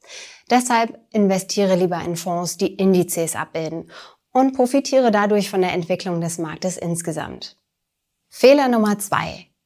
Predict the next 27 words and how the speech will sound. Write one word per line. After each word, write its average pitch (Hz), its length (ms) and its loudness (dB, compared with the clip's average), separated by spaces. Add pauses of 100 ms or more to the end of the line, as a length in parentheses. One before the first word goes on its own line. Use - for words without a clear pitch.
(180)
Nicht 247 340 2
auf 208 140 -6
die 214 100 0
Gebühren 190 460 2
achten. - 500 -12 (460)
Wusstest 214 560 2
du, 185 140 -4
dass 175 220 -4
selbst 185 340 -8
kleine 233 400 2
prozentuale 220 720 -4
Unterschiede 180 480 -4
bei 175 140 -4
den 180 160 -6
Kosten - 420 -10
im 175 160 -4
Laufe 208 400 0
der 202 160 -4
Zeit 196 320 -6
große 196 500 0
negative 202 640 -4
Auswirkungen 185 600 -4
auf 170 180 -12
deine 170 280 -6
Rendite 170 500 -6
haben 196 220 -2
können? 214 440 -8